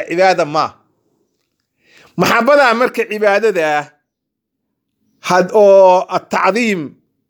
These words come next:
maxabbadaasi waa lit-tacdiim wal-ijlaal. Waxaa loo jeclaanayaa qofkan tacdiimin la weyneynayo,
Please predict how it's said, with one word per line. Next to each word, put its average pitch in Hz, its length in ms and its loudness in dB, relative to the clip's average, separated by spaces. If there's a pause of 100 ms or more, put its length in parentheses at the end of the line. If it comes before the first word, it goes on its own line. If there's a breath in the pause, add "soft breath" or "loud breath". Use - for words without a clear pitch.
(480)
maxabbadaasi 202 720 0
waa 185 200 0
lit-tacdiim 202 720 -8 (1000)
wal-ijlaal. 185 680 2 (120)
Waxaa - 200 -10
loo 208 160 -4
jeclaanayaa 233 720 -2 (440)
qofkan 220 560 -2 (500)
tacdiimin 190 520 -8
la 220 80 0
weyneynayo, 190 720 0